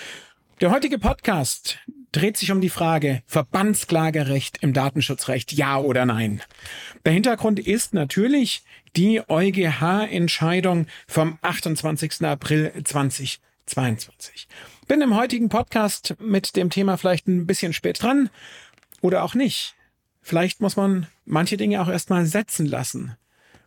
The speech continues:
oder sacken lassen, bevor man darüber spricht. Aber ein kleines technisches Problem hatte ich zwischendrin mit der Aufzeichnung der Podcasts auch. Deswegen vielleicht ein ganzer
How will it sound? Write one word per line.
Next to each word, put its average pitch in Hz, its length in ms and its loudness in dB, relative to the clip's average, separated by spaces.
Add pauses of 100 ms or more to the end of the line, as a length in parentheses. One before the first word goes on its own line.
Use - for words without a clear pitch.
(140)
oder 120 220 0
sacken 165 260 0
lassen, 131 240 -4
bevor 151 240 -2
man 143 140 0
darüber 143 320 -2
spricht. - 400 -4
Aber 143 160 -2
ein - 720 -16
kleines 143 260 -2
technisches 143 460 -2
Problem 135 480 -4 (340)
hatte 127 180 0
ich 123 120 -4
zwischendrin 127 440 -2
mit 127 100 0
der 131 100 -2
Aufzeichnung 131 340 -2
der 131 80 0
Podcasts 131 540 -4
auch. 143 180 0
Deswegen 135 400 0 (560)
vielleicht 220 320 0
ein 180 100 -2
ganzer 135 380 -2